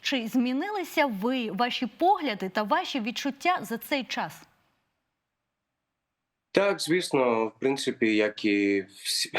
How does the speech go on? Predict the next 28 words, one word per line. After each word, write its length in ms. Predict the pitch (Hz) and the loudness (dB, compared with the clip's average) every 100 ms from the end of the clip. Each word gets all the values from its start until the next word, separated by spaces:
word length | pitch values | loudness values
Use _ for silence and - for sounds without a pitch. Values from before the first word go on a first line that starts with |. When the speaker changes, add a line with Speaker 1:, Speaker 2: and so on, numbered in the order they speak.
| - | -2
Speaker 2:
<laughs> 200 | - - | 0 0
всі 300 | - - 123 | 0 4 4
життя 300 | 117 117 113 | 4 4 4
українців 580 | 110 104 104 110 131 101 | 4 4 4 4 2 0
за 140 | 92 92 | 2 2
весь 200 | 98 - | 2 0
цей 140 | 90 | -2
час, 440 | - 101 104 - _ _ _ _ _ - | 2 2 2 -6 _ _ _ _ _ 0
е, 300 | 95 95 95 | 4 4 4
було 240 | 92 95 95 | 4 2 2
дуже 220 | 101 101 | 2 0
складно 600 | - 107 113 123 120 120 - _ _ | 2 2 4 2 0 -2 -12 _ _
з 180 | - - | -6 0
самого 300 | 117 110 104 | 4 4 2
початку 640 | - - 110 - 95 92 90 - | 0 0 0 2 2 2 0 -2
творити, 760 | 101 101 104 113 107 104 104 - | 2 4 4 2 2 4 2 0
писати 340 | - 92 87 | 0 0 0
пісні. 520 | - 95 - 98 113 - _ _ _ _ _ _ _ _ _ | -2 0 2 2 0 -6 _ _ _ _ _ _ _ _ _
Але, 420 | 104 92 90 90 87 | 2 4 4 4 2
як 220 | 90 107 | 2 2
не 100 | 92 | 0
крути, 720 | 95 95 98 98 101 98 - _ - - _ | -2 0 2 4 2 0 -4 _ -20 -20 _
кожен 340 | - 101 98 92 | 0 2 2 4
з 60 | |
нас 300 | 98 95 - | 2 2 -2
підлаштувався, 1120 | - 123 95 95 - 95 101 107 - 92 87 - | -4 0 0 0 0 2 2 2 0 0 0 0
і 420 | 90 90 87 85 - | 2 2 2 0 -6
тепер 460 | - 92 98 101 | 0 2 2 0